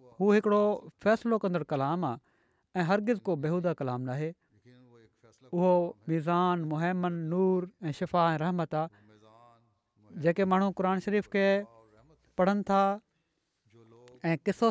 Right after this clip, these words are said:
سمجهن ٿا، انهن قرآن شريف ناهي پڙهيو، ۽ پر ان جي بيحرمتي ڪئي آهي. اسان جا مخالف ڇو اسان جي مخالفت ۾ ايتري قدر تيز ٿيا آهن؟ صرف ان لاءِ ته اسان قرآن شريف کي جهڙو ڪو خدا فرمايو آهي، ته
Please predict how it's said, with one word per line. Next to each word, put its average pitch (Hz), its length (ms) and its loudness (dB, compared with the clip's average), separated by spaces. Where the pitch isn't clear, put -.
سمجهن 190 360 -2
ٿا، 185 100 4
انهن 196 220 0
قرآن 185 260 0
شريف 202 260 -2
ناهي 202 140 -2
پڙهيو، ۽ 135 180 -4
پر 196 160 2
ان 190 180 -2
جي 190 100 -2
بيحرمتي 180 500 -2
ڪئي 123 180 -6
آهي. 117 60 -12
اسان 208 220 0
جا 208 160 2
مخالف 208 420 2
ڇو 262 140 4
اسان 214 220 0
جي 202 80 0
مخالفت ۾ 185 500 0
ايتري 185 200 -4
قدر 170 160 -2
تيز 165 180 0
ٿيا 156 160 -2
آهن؟ 170 160 -2
صرف 220 200 -4
ان 214 200 0
لاءِ 196 180 0
ته 214 180 -2
اسان 214 160 0
قرآن 202 260 -2
شريف 226 220 0
کي 214 100 2
جهڙو 208 220 0
ڪو 196 100 -4
خدا 185 160 0
فرمايو 175 420 2
آهي، 185 220 2
ته 185 60 4